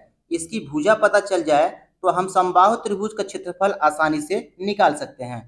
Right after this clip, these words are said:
तो सबसे पहले इसका भुजा निकालने के लिए क्या करेंगे? हम यह जानते हैं दोस्तों कि समबाहु त्रिभुज की ऊंचाई जो होती है, ऊंचाई एच बराबर क्या होता है? करड़ी में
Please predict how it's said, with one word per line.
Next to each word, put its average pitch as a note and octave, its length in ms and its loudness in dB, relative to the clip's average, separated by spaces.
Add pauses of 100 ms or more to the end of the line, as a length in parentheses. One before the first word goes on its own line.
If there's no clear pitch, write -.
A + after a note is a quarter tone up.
(400)
तो G#3 220 4
सबसे G#3+ 300 -4
पहले G#3 280 2
इसका G3 260 2
भुजा D3 280 0
निकालने G3+ 380 0
के G#3 80 0
लिए G#3 80 4
क्या G3+ 180 4
करेंगे? G3 400 0 (420)
हम E3 140 0
यह F#3+ 180 2
जानते F3 360 2
हैं G#3 120 -2
दोस्तों G#3 360 -2 (300)
कि G3+ 220 -4
समबाहु F3 500 4
त्रिभुज F#3+ 360 -2
की G#3+ 120 -8
ऊंचाई E3+ 440 2
जो G#3 160 -2
होती D#3+ 300 -4
है, C#3+ 120 -6
ऊंचाई D#3 440 0
एच F3 220 -4
बराबर E3+ 280 4
क्या F3 200 0
होता D3 280 -2
है? D3+ 160 -4 (540)
करड़ी F3+ 420 4
में A3 160 -2